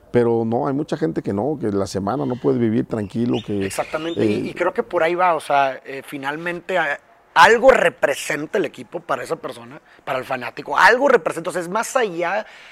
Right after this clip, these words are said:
Speaker 2: de simplemente un equipo de fútbol, o sea, representa algo para que, vuelvo a lo mismo, llegues a esos niveles. No se trata del equipo, se trata de, a lo mejor, algo estructural de la
Speaker 1: Es un
Speaker 2: persona,
Speaker 1: sen-,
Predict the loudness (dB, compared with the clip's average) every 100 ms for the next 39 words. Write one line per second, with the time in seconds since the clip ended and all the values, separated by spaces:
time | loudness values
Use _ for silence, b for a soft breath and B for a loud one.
0 | B -8 -2 -2 -2 -6 -6 -6 -8 -6
1 | -4 -4 -2 -2 0 -2 -2 -6 0 2
2 | 4 2 0 0 -4 -6 B B B -4
3 | -2 -4 -6 -8 _ -2 0 0 -4 -6
4 | -8 -10 -6 -6 -2 -2 0 0 -2 -4
5 | -2 0 -2 -6 -14 _ _ -16 -10 -6
6 | -6 2 6 6 4 2 -2 -10 -10 -6
7 | -8 -4 0 0 0 B B B -6 -6
8 | -2 -2 0 -2 -2 -4 -4 -4 -4 0
9 | 0 0 0 0 0 -2 -2 0 0 2